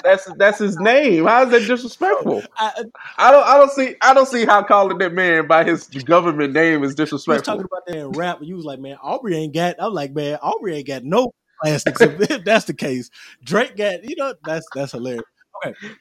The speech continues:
Speaker 2: So, um,
Speaker 1: Amen.
Speaker 2: did you see, uh, Drake on Joe Budden's Live talking about the story of Adidon and no one playing it,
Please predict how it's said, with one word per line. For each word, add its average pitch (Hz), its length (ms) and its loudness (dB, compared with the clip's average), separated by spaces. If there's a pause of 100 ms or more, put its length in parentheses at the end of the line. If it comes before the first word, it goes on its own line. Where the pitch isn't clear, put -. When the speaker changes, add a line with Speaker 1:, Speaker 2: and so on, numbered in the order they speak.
Speaker 2:
So, 156 240 -6 (160)
um, 127 260 -12 (100)
Speaker 1:
Amen. 110 420 -10 (140)
Speaker 2:
did 165 260 -10
you 233 80 -10
see, 143 560 -10
uh, 113 480 -12 (100)
Drake 143 480 -10 (160)
on 113 200 -14
Joe 127 200 -10
Budden's 123 420 -12
Live 120 500 -10
talking 120 280 -14
about 113 260 -16
the 110 60 -20
story 120 360 -12
of 107 80 -14
Adidon 120 760 -14
and 98 140 -18
no 120 120 -12
one 117 200 -12
playing 120 460 -16
it, 120 140 -16